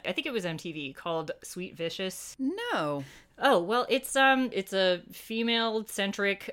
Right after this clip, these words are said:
Speaker 1: vigilante rape revenge show. It only lasted for one season, but it was really great. I remember it aired in the fall right after the twenty sixteen election, I wanna say. So I was, it was
Speaker 2: Mm.
Speaker 1: very much, like, the medicine that my soul needed in that moment. These two college girls who team up on campus to punish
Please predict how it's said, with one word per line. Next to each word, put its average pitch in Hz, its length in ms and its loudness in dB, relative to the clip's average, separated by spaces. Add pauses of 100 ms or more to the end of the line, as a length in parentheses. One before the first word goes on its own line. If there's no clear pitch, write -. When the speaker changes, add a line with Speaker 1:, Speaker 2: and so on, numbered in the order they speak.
(120)
Speaker 1:
vigilante 185 1120 2
rape 170 400 -4
revenge 160 840 0
show. 139 320 -4
It 147 100 -2
only 208 200 2
lasted 208 320 2
for 185 100 -4
one 175 200 -2
season, 165 320 -4
but 160 80 -4
it 180 60 -4
was 165 140 -6
really 247 200 2
great. 190 260 2
I 165 80 2
remember 190 440 0
it 208 160 2
aired 180 400 2
in 202 160 0
the 214 80 2
fall 180 460 2
right 156 300 0
after 175 500 0
the 180 160 -4
twenty 208 300 -4
sixteen 254 420 -4
election, 254 400 -2
I 294 80 0
wanna 302 200 0
say. 311 260 0
So 208 200 -2
I 165 120 4
was, 165 140 -2
it - 80 -4
was 196 160 2
Speaker 2:
Mm. 170 40 -4
Speaker 1:
very 254 260 6
much, 214 260 4
like, 175 200 2
the 180 80 2
medicine 185 460 0
that 180 100 -2
my 165 120 -4
soul 165 320 0
needed 156 340 -2
in 170 120 -2
that 180 220 -4
moment. 180 420 -6
These 175 240 -4
two 214 320 -2
college 185 460 2
girls 165 420 0
who 175 140 -6
team 180 300 -4
up 165 200 0
on 160 180 -2
campus 165 480 -2
to 165 160 -6
punish 165 540 -2